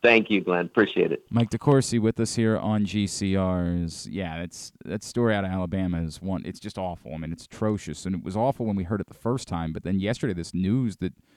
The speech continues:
Speaker 2: Brandon Miller provided the gun, and Nate Oates is just like, "Hey, you know, we can't control what guys do outside of the prac-," like,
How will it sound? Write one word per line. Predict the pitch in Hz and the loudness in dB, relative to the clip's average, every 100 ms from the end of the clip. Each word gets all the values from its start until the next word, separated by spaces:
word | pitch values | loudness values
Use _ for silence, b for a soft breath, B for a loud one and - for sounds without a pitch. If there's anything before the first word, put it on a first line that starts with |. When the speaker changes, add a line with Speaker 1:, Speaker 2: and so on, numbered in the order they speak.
| _ _ _ _ - 82 | _ _ _ _ -16 -4
Speaker 2:
Brandon | 104 123 143 107 | 4 6 8 8
Miller | 113 131 110 | 8 6 2
provided | - 110 90 107 135 110 82 | 0 -2 0 0 2 2 2
the | 90 | -4
gun, | 85 107 131 92 90 | 0 2 4 4 2
and | 85 85 80 - | 2 0 -2 0
Nate | 107 113 | 2 4
Oates | 110 120 110 | 6 4 2
is | 101 90 | -2 -2
just | 98 | 0
like, | 107 113 | 0 0
"Hey, | 240 269 262 254 247 | 2 4 6 6 6
you | |
know, | 233 220 | 6 6
we | 226 | 6
can't | 226 233 208 | 6 6 4
control | 175 220 233 | 4 8 8
what | 175 | 6
guys | 160 147 127 | 6 6 6
do | 139 123 | 6 6
outside | 113 - 117 107 | 6 4 2 2
of | 95 | 2
the | |
prac-," | 113 98 - | 2 2 0
like, | 123 | -2